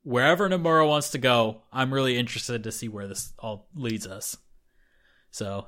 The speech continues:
I, I think all of that is really exciting to me. So moving on from there, uh, uh,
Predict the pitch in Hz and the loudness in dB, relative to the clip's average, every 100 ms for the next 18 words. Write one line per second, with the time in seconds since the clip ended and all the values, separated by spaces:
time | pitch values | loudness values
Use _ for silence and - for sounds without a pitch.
0 | - 143 143 139 139 120 117 107 107 107 | -4 -2 0 -2 -2 -4 -4 -4 -6 -6
1 | 101 - 120 107 104 - 110 104 107 107 | -8 -8 -6 -6 -8 -8 -8 -10 -10 -8
2 | 101 98 117 107 107 - - _ _ - | -8 -8 -8 -8 -10 -14 -20 _ _ -20
3 | - 214 262 175 165 151 160 147 156 190 | -4 0 2 4 4 4 0 2 4 6
4 | 233 262 151 156 165 160 - - 139 131 | 4 0 0 4 4 2 -6 -12 -10 -10